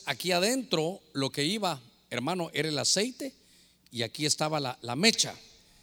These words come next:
Entonces, nuestras versiones, creo que es veinticinco treinta y ocho de, de Éxodo, dice que habían unas despabiladeras.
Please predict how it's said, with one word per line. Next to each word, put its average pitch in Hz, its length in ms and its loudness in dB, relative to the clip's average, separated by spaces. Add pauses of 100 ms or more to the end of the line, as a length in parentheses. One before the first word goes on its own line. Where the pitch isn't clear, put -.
(260)
Entonces, 180 920 4
nuestras 170 280 -2
versiones, 214 560 0
creo 220 220 0
que 214 100 0
es 196 180 -4
veinticinco 185 720 -2
treinta 151 340 0
y 160 60 0
ocho 220 460 -2 (760)
de, 127 500 -2
de 156 140 0
Éxodo, 165 480 0 (300)
dice 180 420 2
que 180 120 -2
habían 185 440 0
unas 208 320 -2
despabiladeras. 151 1500 -2